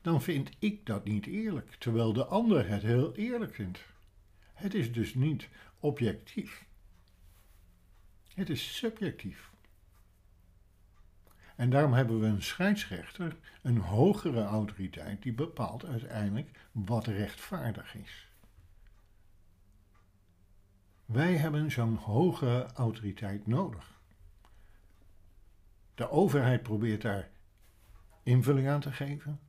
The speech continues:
maar uiteindelijk is het God de ultieme autoriteit,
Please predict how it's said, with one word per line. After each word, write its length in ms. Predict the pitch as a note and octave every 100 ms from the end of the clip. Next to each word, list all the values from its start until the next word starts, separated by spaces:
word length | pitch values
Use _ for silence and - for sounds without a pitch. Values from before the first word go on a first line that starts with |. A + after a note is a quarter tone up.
| - - - - _
maar 140 | A#2+ C3+
uiteindelijk 600 | C3 C3 - G#3 G3+ F#3+
is 160 | C#3+
het 160 | G#2+ G#2
God 520 | - - G#3 - - - - _ - - - - - -
de 220 | G#2 B2
ultieme 760 | D3+ G#2+ - F3+ F3 D3 E3 - - - - - - _ _ _ - - -
autoriteit, 840 | B2+ C#3+ B2+ G#2+ A#2+ G#2+ E3 C3+